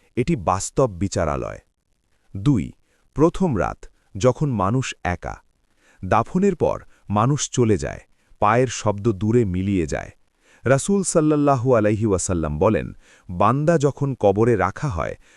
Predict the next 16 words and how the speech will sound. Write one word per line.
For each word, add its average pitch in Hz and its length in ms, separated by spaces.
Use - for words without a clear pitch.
মানুষ 113 480
চলে 151 300
গেলে 73 260
সে - 220
তাদের 147 360
জুতার 123 340
শব্দ 113 440
শুনতে 135 440
পায়।" 50 220
বুখারী। - 420
তারপর 76 420
নীরবতা, 117 760
অন্ধকার, 113 580
চাপ। - 440
তিন, 139 300
মুনকার 165 480